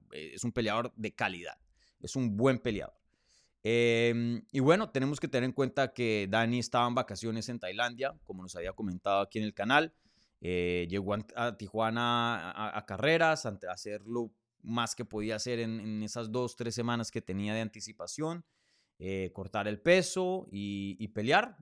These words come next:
y eso fue lo que hizo. Eh, creo que dio el mejor desempeño que pudo dar esa noche, em, eso sí estoy seguro, y, y creo que se vio bien.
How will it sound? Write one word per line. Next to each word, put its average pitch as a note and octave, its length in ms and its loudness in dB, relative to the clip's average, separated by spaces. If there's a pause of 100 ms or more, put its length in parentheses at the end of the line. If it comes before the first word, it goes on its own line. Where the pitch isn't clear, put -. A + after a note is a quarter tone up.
y A#2 100 -4
eso A#2+ 160 -4
fue C#3+ 160 0
lo C#3 120 0
que C#3 120 2
hizo. E3+ 400 0
Eh, G#2+ 340 0
creo B2 200 -2
que B2+ 160 0
dio B2 400 0
el C3 120 -4
mejor A#2 300 -10
desempeño A#2+ 460 -6
que A#2 80 -6
pudo A#2 320 2
dar A#2+ 200 6
esa A#2 220 -2
noche, A2+ 380 -2 (560)
em, F2+ 1040 -2
eso G2 220 -10
sí A2+ 120 -8
estoy G#2+ 200 -4
seguro, A#2 580 0
y, A#2+ 260 -4
y - 60 -8
creo F3 180 -4
que - 120 -4
se E3+ 100 0 (200)
vio C3+ 240 2
bien. G3+ 380 0